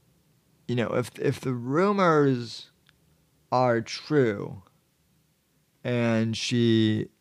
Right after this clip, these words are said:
jumps into the, uh, you know, Democrat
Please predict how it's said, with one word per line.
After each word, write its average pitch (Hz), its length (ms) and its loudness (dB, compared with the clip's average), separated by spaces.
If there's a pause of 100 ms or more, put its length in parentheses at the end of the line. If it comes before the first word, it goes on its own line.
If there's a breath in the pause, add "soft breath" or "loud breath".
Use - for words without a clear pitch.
(840)
jumps 120 400 0
into 113 320 -2
the, 107 340 -2
uh, 98 380 0 (760)
you 113 120 -6
know, 107 200 0
Democrat 104 720 -2